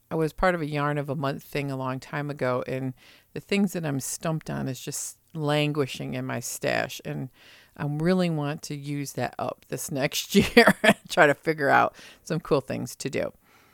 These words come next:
So that's on the crafty front. Now, I made a non-quilt sewn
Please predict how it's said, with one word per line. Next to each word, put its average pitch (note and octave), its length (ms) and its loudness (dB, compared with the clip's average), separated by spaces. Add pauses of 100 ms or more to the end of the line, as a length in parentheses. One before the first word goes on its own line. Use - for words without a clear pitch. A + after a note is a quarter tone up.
(320)
So G3 600 4
that's G#3 440 0
on A#3 140 0
the G#3+ 80 0
crafty D#3+ 460 -2
front. - 400 -6 (760)
Now, D3+ 540 2
I D3 240 -2
made D3 460 -4
a D3+ 120 -6
non-quilt C#3+ 960 -2
sewn B3 600 0